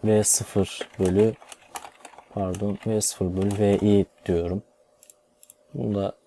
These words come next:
kalın yazayım şöyle. Bu fonksiyon kısmına gelip arkadaşlar eşittir diyorum ve, e, hangi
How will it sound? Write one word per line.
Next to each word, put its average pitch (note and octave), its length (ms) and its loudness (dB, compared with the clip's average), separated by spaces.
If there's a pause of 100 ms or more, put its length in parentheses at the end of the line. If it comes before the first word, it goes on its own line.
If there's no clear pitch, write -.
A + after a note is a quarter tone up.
(160)
kalın G2 280 -4
yazayım F2+ 380 -6
şöyle. F2+ 380 -4 (2250)
Bu D3+ 320 8 (100)
fonksiyon C#3+ 500 4
kısmına A2 380 4
gelip F#2+ 280 2
arkadaşlar F2+ 720 0 (200)
eşittir G#2+ 540 0
diyorum F2+ 360 0 (280)
ve, B2+ 260 4 (140)
e, G2 420 0
hangi C3 520 4